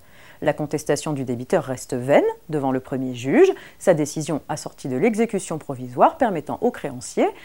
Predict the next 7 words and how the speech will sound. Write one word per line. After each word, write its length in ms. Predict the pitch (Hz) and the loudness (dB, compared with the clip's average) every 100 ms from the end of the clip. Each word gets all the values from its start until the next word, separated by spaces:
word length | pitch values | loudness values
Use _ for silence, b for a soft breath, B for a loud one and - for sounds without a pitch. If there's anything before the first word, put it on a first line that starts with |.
| B B | B B
de 120 | 208 | 4
mener 380 | 359 247 139 180 | 6 6 4 2
la 80 | 285 | 0
saisie 420 | - 117 156 339 339 - | -2 -4 2 2 2 -4
à 80 | 190 | -2
son 220 | - 147 | -2 -4
terme. 440 | - 82 107 - | -4 -6 -4 -10